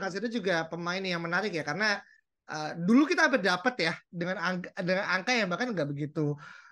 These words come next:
mahal gitu ya kalau dibandingin sekarang udah inflasi <laughs> ketika bermain di, eh, eh, Brighton gitu kan. Jadi,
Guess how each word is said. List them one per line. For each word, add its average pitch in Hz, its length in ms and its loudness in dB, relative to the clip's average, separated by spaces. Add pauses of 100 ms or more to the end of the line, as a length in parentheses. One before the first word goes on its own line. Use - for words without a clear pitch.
(120)
mahal 180 600 4
gitu 180 100 2
ya 175 140 4
kalau 165 100 4
dibandingin 165 320 0
sekarang 175 300 0
udah 165 100 0
inflasi 156 640 -2
<laughs> 127 60 -10
ketika 165 400 2 (320)
bermain 165 480 2
di, 160 80 0
eh, 156 520 -2 (400)
eh, 160 200 -4
Brighton 165 720 0
gitu 147 240 -6
kan. 131 160 -4
Jadi, 240 320 2